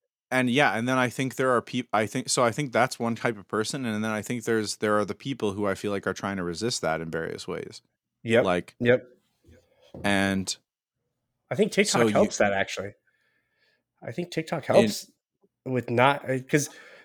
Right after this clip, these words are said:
Speaker 2: the, the point of TikTok isn't to be, have status. Sometimes, you know, you get big accounts that do have status and those things, but the best TikTok creators and the people that are doing really big things are the people that are the most relatable.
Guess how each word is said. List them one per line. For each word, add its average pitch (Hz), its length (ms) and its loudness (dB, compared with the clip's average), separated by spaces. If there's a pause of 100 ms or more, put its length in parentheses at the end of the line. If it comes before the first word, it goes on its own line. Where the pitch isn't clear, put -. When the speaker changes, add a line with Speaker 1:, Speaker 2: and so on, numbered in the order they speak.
Speaker 2:
the, 165 140 10
the 156 140 2
point 233 200 4
of 196 60 2
TikTok - 440 -2
isn't 156 380 -6
to 135 140 -4
be, 123 320 -4
have 127 160 0
status. 143 500 -2
Sometimes, 196 460 -2
you 139 80 -2
know, 131 120 4
you 123 180 -2
get 156 320 0
big 123 160 0
accounts 110 360 -4
that - 100 -12
do 113 140 -6
have 101 180 -4
status 95 500 -6
and 98 120 -6
those 98 140 -8
things, 104 260 -8
but 101 220 -10 (880)
the 143 100 2
best 151 360 4
TikTok 139 480 0
creators 117 480 -2
and 120 100 -2
the 110 80 -2
people 175 300 -8
that 127 140 2
are 113 80 0
doing 117 400 -2
really 127 220 0
big 123 260 -8
things 170 280 -4
are 151 60 0
the 127 80 -6
people 151 280 -6
that 135 120 2
are 127 80 0
the 123 80 0
most 131 220 2
relatable. 117 480 -2